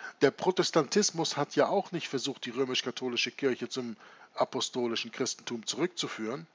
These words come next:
Naja, vielleicht hat sie es versucht, aber sie ist dran gescheitert. Martin Luther hat sehr spät in seinem Leben erst erkannt, dass die römisch-katholische Kirche unreformierbar ist. Ja? Die verändert sich nie. Semper e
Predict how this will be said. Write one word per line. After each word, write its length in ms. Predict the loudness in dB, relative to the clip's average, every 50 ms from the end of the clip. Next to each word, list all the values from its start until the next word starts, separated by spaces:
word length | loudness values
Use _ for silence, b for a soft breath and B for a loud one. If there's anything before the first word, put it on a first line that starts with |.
| _ -12
Naja, 300 | -8 -6 -6 -6 -6 -8 -8
vielleicht 220 | -6 -6 -2 -2
hat 100 | -4 -4
sie 80 | -4 -6
es 80 | -6
versucht, 400 | -4 -4 -2 0 0 0 0 0
aber 160 | 0 0 0 0
sie 80 | -2 -4
ist 140 | -4 0
dran 160 | 0 0 0 0
gescheitert. 560 | 0 4 8 8 8 8 6 2 -2 -6 -10 B B B B B B B B
Martin 320 | 2 2 2 2 0 2
Luther 260 | 2 2 4 4 4
hat 160 | 2 2 2 2
sehr 140 | 2 2
spät 300 | 2 2 2 2 2 2
in 100 | 0 -2
seinem 240 | 0 0 0 0 0
Leben 300 | 0 0 0 0 -2 -4
erst 240 | -4 -4 -2 -2 -2
erkannt, 400 | -4 -2 0 0 0 0 -2 -6 B B B B B
dass 180 | B 0 0 0
die 120 | -4 -4
römisch-katholische 920 | -2 0 0 0 2 0 -2 -2 -4 -6 -8 -4 -2 -2 -2 0 -2 -2 -4
Kirche 440 | -2 0 0 0 0 0 -4 -6 -4 0
unreformierbar 2000 | 2 2 2 2 0 -6 -10 -8 -6 -6 -4 0 4 6 6 6 6 4 -4 -8 -2 0 0 0 0 -2 -6 -10 -8 -2 2 2 2 2 2 -2 -4 -4 -4 -4 -6
ist. 380 | -6 -4 -2 -2 -2 -4 -6 -12 _ -20 -20 _ _ _ -6
Ja? 200 | -4 -4 -4 -4 -6 B B B B B B B B B B B -4
Die 220 | -4 -4 -4 -6 _
verändert 720 | 2 4 4 4 4 4 0 2 2 4 4 4 4 4 2
sich 240 | -2 -4 -4 -4 -4
nie. 300 | -4 -2 -2 -2 -4 -6 -6
Semper 540 | -2 4 6 6 6 4 2 0 0 0 0 -2 -10 _ -4
e 220 | -2 0 0 0